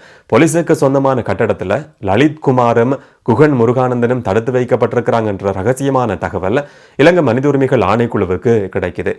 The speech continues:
இலங்கை மனித உரிமைகள் ஆணைக்குழுவினுடைய அதிகாரிகள் ரகசியமான ஒரு திடீர் விஜயத்தை அந்த கட்டடத்துக்கு மேற்கொள்றாங்க. ஆனா, அந்த இடத்துல இருந்து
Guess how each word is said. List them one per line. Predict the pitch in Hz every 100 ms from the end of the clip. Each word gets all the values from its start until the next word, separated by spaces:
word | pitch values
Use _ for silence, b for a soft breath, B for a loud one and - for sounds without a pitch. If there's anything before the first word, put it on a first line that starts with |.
| b b -
இலங்கை | 123 160
மனித | 139 147
உரிமைகள் | 151 147 127
ஆணைக்குழுவினுடைய | 123 127 127 120 117 117 104 87 78
அதிகாரிகள் | 101 117 113 107 104 143 147
ரகசியமான | 107 98 135 143 139 127 117 110 135 165
ஒரு | 107 113 123 B B B
திடீர் | - 117 165 143
விஜயத்தை | 113 110 101 120 139
அந்த | 104 -
கட்டடத்துக்கு | 98 110 104 107 90
மேற்கொள்றாங்க. | 98 - 98 90 87 98
ஆனா, | 127 107 117 120 B B
அந்த | 107 107
இடத்துல | 110 117
இருந்து | 110 98 113 98 82